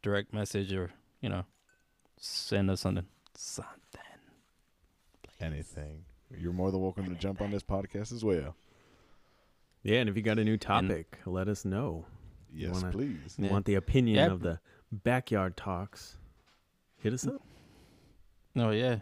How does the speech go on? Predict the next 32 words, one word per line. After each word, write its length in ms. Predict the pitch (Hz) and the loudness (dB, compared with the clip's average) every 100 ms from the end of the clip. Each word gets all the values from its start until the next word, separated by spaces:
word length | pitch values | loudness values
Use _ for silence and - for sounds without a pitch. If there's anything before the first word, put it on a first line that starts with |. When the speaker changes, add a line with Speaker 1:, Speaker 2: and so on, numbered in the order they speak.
| - | -2
Speaker 1:
Uh, 240 | 104 104 98 _ _ _ | 0 0 -2 _ _ _
I 60 | 113 | 0
think 200 | - 160 | 6 6
we're 60 | 131 | 8
gonna 120 | 110 | 6
be 140 | 101 | 6
doing 240 | 101 107 101 | 4 4 4
that 160 | 90 | 2
soon. 320 | 92 120 143 117 | 0 0 0 -2
Like, 240 | 113 104 98 _ _ _ _ _ _ _ _ _ | -4 -4 -6 _ _ _ _ _ _ _ _ _
you 80 | - | 0
know, 220 | 107 98 101 | 4 4 0
shooting 340 | - 107 107 101 | -2 2 4 4
out 300 | 101 98 - | 2 0 -2
some 320 | 101 95 92 _ _ _ _ _ | 0 0 -2 _ _ _ _ _
suggestions. 720 | - 107 101 101 - 113 - | -2 2 4 4 0 -4 -6
Speaker 3:
Ooh. 600 | 95 90 127 175 92 80 95 | -10 -8 -6 -6 -6 -8 -10
Speaker 1:
So 120 | - 101 | -6 -6
you 160 | 101 | -4
guys 240 | 95 95 - | -4 -4 -4
could 200 | 98 92 _ _ _ _ _ - | -6 -6 _ _ _ _ _ -2
give 140 | 107 104 | 4 6
us 80 | 95 | 6
Speaker 3:
Live 140 | 113 | 4
Speaker 1:
some 120 | 113 | 2
Speaker 3:
callers. 160 | 98 87 | 2 4
Speaker 1:
topics 340 | 98 98 95 - | 4 2 -2 -4
to 80 | 98 | -2
talk 160 | 101 | -2
about. 180 | 107 107 - - _ _ _ - - - _ _ - | -2 -8 -12 -20 _ _ _ -20 -20 -20 _ _ -14
Speaker 2:
Yes, 320 | 82 78 76 | -8 -8 -4
sir. 500 | 92 110 95 76 87 | -4 -2 -4 -6 -10